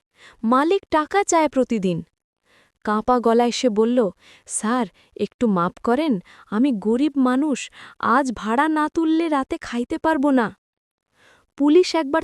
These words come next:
তাকালো, তারপর নিচু স্বরে বলল, "আচ্ছা, দেন যা আছে, দেখি ব্যবস্থা করা যায় কিনা।"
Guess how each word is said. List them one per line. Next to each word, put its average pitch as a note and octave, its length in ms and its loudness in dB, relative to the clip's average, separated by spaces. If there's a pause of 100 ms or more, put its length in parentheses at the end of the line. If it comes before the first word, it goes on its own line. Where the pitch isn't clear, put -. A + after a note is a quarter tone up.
তাকালো, B3+ 520 -2 (340)
তারপর B3+ 240 0
নিচু C4 340 2
স্বরে D4 280 0
বলল, D4 280 2 (840)
"আচ্ছা, D#4+ 460 0 (360)
দেন C4 520 4
যা D4 200 6
আছে, A3+ 340 2 (300)
দেখি B3 440 2
ব্যবস্থা A#3+ 480 2
করা B3 240 4
যায় A#3 200 2
কিনা।" A#3+ 240 -2